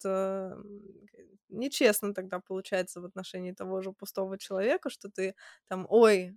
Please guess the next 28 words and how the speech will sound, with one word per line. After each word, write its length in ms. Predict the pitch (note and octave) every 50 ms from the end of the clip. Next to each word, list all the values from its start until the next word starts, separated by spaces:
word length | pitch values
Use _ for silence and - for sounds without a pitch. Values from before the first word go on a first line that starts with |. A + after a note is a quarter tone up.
| - -
какая 340 | - G3 G3 A3 G3 F#3+ G3
ужасная 420 | G3+ G3+ G3 G3+ - - G#3 G#3+
кукла, 640 | - - G4+ G#4 G4+ G4+ F4+ D#4+ D4+ D4 D4 C4+ - -
мог 320 | G3 G#3 G#3+ G#3 G#3 G#3
бы 120 | G3 G3 G3
этого 260 | G3 G3+ - F#3+ F#3+
не 120 | G3 G3+ G#3
показывать». 640 | G#3 - A#3 - - F4 F#4+ F#4 E4+ D#4+ D4 C#4 - - - - - - _ -
Но 80 | A3+ A#3+
тем 180 | - C4+ B3+
не 80 | B3 B3
менее 340 | A#3+ B3 B3+ B3 A3+ G#3 G#3+
в 40 | G#3+
«Чернокнижнике», 1040 | - - B3 A3+ A#3 G#3 G3 - - A#3 C4 E4 G4 G4+ E4+ E4+ D4 B3 - - F#3+
у 100 | F#3+ G3+
которого 460 | - G3+ G#3 G#3+ G#3+ G#3 G#3 G3+ G3
были 320 | F#3 F#3+ A#3+ A#3+ A3+ A3
бюджеты, 720 | G3+ F#3 F#3 F3+ E3+ F#3 F#3 G#3 B3 E4+ F#4 - - - F#3+
и 220 | - - - G3
на 140 | G3 G3 G3
тот 260 | G3 A#3 A#3 A3+ A3+
момент 560 | A3+ G3+ F#3+ G3 G3+ G#3 G3+ F#3+ F#3 - - - - - - - - _
были 300 | - G3+ A#3+ B3+ B3+ A#3+ - -
очень 380 | A3 A#3+ A#3 A#3 - - G#3
крутые 340 | G3+ - G3 F#3+ - G#3 G#3+
спецэффекты 800 | G3+ - - G3 - - G3+ - - - G#3+ B3+ - - - C#4
уже 480 | A#3 G3+ G3+ F#3 G3 F3+ F3 E3 E3 E3+ _ _ _
доступны, 800 | - F3 F3+ F#3 - - - A#3+ G#3 F3 - - F#3+ E3+ E3+ F3